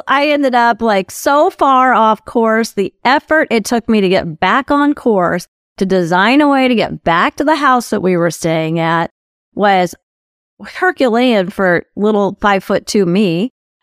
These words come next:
And if I would have just stuck with the design and put the effort in, it would have been a much easier journey, like my husband had. So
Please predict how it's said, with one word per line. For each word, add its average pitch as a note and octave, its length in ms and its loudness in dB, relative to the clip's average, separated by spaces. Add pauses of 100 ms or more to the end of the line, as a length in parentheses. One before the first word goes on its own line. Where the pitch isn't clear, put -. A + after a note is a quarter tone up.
(220)
And G3 520 0
if F#3+ 120 -2
I G3 120 2
would G#3+ 120 0
have G#3 120 -2
just F#3 500 0 (480)
stuck G3 300 -2
with A3+ 160 -4
the A#3 80 -2
design G#3 800 0
and E3 180 -2
put - 220 -6
the A3+ 140 0
effort G3 420 -2
in, E3+ 320 0
it F#3 120 -2
would F3+ 120 0
have F3 80 -2
been F3 120 0
a F3+ 40 0
much F3 220 0
easier F#3 300 0
journey, F#3+ 380 -2
like E4+ 220 0 (160)
my C4 140 0
husband E3+ 500 -4
had. D#3+ 460 -4
So F3 380 -2